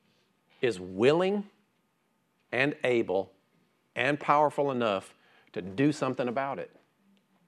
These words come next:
But do we seek to put this into practice in real ways? Or do we disagree with it theologically? And so therefore we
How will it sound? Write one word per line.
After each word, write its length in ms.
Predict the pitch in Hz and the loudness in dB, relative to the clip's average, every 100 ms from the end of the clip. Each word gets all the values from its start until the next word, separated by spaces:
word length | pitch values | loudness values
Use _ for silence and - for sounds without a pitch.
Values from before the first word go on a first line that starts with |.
| _ _ _ _ _ _ _ _ _ _ _ - _ 117 | _ _ _ _ _ _ _ _ _ _ _ -20 _ -6
But 220 | 101 95 | -6 0
do 160 | 123 | 2
we 140 | 127 120 | 4 2
seek 260 | - 131 | 0 -2
to 80 | - | -2
put 180 | 143 131 | -6 -4
this 160 | 127 131 | -4 -4
into 160 | 113 | -4
practice 540 | - 120 123 - 87 - | -2 -4 -4 -6 -8 -8
in 240 | 98 95 | -6 -2
real 280 | 104 113 110 | 4 6 6
ways? 520 | 104 127 73 - - _ _ _ _ _ _ _ _ - | 2 -4 -6 -12 -20 _ _ _ _ _ _ _ _ -2
Or 100 | 113 | 0
do 160 | 113 | 2
we 120 | 110 87 - | 0 -2 -2
disagree 500 | 156 143 120 117 143 | 0 0 0 0 0
with 160 | 127 98 | 0 0
it 160 | 92 - | -4 -4
theologically? 840 | 92 87 104 117 85 - 57 69 _ _ _ _ _ _ _ _ _ _ - | -4 -2 -2 -4 -8 -8 -10 -12 _ _ _ _ _ _ _ _ _ _ -16
And 80 | 107 | -10
so 120 | 95 | -6
therefore 500 | 95 95 - 85 85 | -2 -2 -2 -4 -4
we 260 | 80 80 | -6 -8